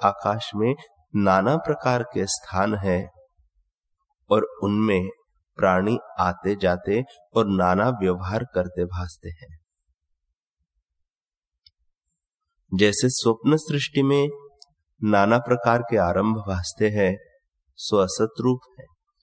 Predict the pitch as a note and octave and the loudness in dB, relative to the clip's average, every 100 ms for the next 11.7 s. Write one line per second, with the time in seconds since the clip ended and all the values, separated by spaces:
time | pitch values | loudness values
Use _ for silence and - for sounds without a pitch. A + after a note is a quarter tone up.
0 | _ _ _ G#2 G#2 G#2 - B2+ B2 A#2+ | _ _ _ -2 2 2 2 0 2 0
1 | - F#2 G2 F#2 - B2 C3 - B2 G#2+ | 0 0 0 -2 -2 -2 -2 -4 -6 -4
2 | F#2+ - - - _ _ _ _ _ _ | -6 -6 -20 -20 _ _ _ _ _ _
3 | _ _ _ _ _ _ _ _ _ _ | _ _ _ _ _ _ _ _ _ _
4 | _ _ _ G2 F2+ E2+ E2 F#2+ D#3 F3+ | _ _ _ 0 2 0 0 0 -2 -8
5 | _ _ _ _ _ _ _ _ _ _ | _ _ _ _ _ _ _ _ _ _
6 | A2+ G#2 G#2 G2+ G#2+ F2 F2+ - - G#2+ | 0 2 4 2 0 -2 -4 -4 2 2
7 | A2+ B2+ C#3 D#3 F3+ - - _ _ _ | 2 0 0 0 -4 -10 -20 _ _ _
8 | _ _ A#2+ C3 C#3 C3 G#2+ G2 F#2+ C3+ | _ _ 0 2 4 4 4 2 0 -2
9 | C3+ F2 - - - - _ _ _ _ | -4 -8 -8 -10 -14 -20 _ _ _ _
10 | _ _ _ _ _ _ - - F3+ F3+ | _ _ _ _ _ _ -8 2 4 4
11 | C#3 C3 C#3 C3 B2 - - | 4 4 4 0 0 -12 -20